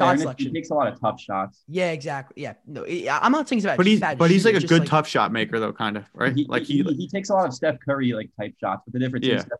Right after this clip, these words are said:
Speaker 1: Curry shoots forty-five percent.
Speaker 2: Steph Curry's,
Speaker 1: Thirty,
Speaker 2: he's out of this world. He shoots tough
Speaker 1: Yeah.
Speaker 2: shots, but still makes them. Like,
Speaker 1: Yeah, imagine
Speaker 2: that's
Speaker 1: if
Speaker 2: what
Speaker 1: he
Speaker 2: makes
Speaker 1: was just a corner sh-, three shooter, like, spot-up shooter, and
Speaker 2: That's
Speaker 1: he's a role
Speaker 2: between,
Speaker 1: player.
Speaker 2: that's
Speaker 1: He'd
Speaker 2: the
Speaker 1: be
Speaker 2: difference between
Speaker 1: shooting
Speaker 2: Curry and Young.
Speaker 1: Mm-hmm.
Speaker 2: But yeah,
Speaker 1: Hundred percent.
Speaker 2: um,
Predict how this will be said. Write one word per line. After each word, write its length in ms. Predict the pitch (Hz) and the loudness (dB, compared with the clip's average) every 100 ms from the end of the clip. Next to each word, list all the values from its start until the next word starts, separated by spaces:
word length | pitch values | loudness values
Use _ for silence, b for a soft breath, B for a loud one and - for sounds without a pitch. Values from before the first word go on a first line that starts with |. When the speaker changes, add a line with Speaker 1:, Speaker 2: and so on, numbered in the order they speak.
| - | -4
Speaker 1:
Curry 160 | 127 | -4
shoots 220 | 123 127 - | -4 -6 -6
forty-five 480 | 127 123 107 113 117 | -4 -2 -2 -2 -4
percent. 380 | 110 98 95 | -8 -10 -10
Speaker 2:
Steph 260 | - 220 214 | -2 -2 -2
Curry's, 300 | - 180 156 | -6 -6 -4
Speaker 1:
Thirty, 240 | 113 107 - | -6 -8 -8
Speaker 2:
he's 280 | - 233 226 | -4 -2 0
out 180 | 151 156 | 0 0
of 60 | 139 | -2
this 180 | 131 120 | -12 -12
world. 160 | 131 | -8
He 100 | 139 | -4
shoots 240 | 208 220 - | -4 -4 -4
tough 200 | 202 165 | -4 0
Speaker 1:
Yeah. 80 | |
Speaker 2:
shots, 160 | 175 185 | 0 -2
but 160 | 143 - | -6 -10
still 280 | - 180 | -2 -2
makes 280 | 175 165 165 | 0 -2 -4
them. 240 | - 104 - | -8 -12 -8
Like, 100 | 143 | -2
Speaker 1:
Yeah, 160 | 123 110 | 2 2
imagine 220 | 117 127 | 2 2
Speaker 2:
that's 180 | - 147 | 2 2
Speaker 1:
if 80 | 151 | 4
Speaker 2:
what 20 | |
Speaker 1:
he 80 | 139 | 2
Speaker 2:
makes 100 | 135 127 | 0 -4
Speaker 1:
was 80 | 131 | -8
just 100 | - | -6
a 120 | 113 | -6
corner 420 | - 123 123 127 | -2 0 4 2
sh-, 140 | 127 - | 2 -4
three 240 | 120 127 | 0 0
shooter, 400 | 127 113 113 123 | 0 -6 -4 -4
like, 160 | 104 98 _ _ 123 | -4 -8 _ _ -14
spot-up 440 | - 104 113 104 | -4 0 0 -2
shooter, 440 | - 110 110 113 | -8 -10 -6 -6
and 120 | 107 110 | -4 0
Speaker 2:
That's 160 | 208 | 0
Speaker 1:
he's 20 | |
a 20 | 214 | 0
role 80 | 196 | -4
Speaker 2:
between, 200 | 233 214 | 0 2
Speaker 1:
player. 100 | - | 2
Speaker 2:
that's 140 | 196 | 2
Speaker 1:
He'd 60 | 226 | 2
Speaker 2:
the 40 | |
Speaker 1:
be 60 | 214 | 2
Speaker 2:
difference 120 | 202 | 0
between 140 | 220 175 | -4 -4
Speaker 1:
shooting 160 | 127 180 | -4 -2
Speaker 2:
Curry 180 | 180 | -2
and 100 | 156 | -4
Young. 280 | 147 123 107 _ _ _ _ 117 | -8 -10 -14 _ _ _ _ -4
Speaker 1:
Mm-hmm. 260 | 113 113 107 _ _ _ _ _ _ _ - | -2 -2 -4 _ _ _ _ _ _ _ -6
Speaker 2:
But 140 | 156 | -4
yeah, 160 | - 139 | -2 -2
Speaker 1:
Hundred 220 | 151 175 | -4 -6
percent. 140 | 165 | -6
Speaker 2:
um, 40 | 151 | -10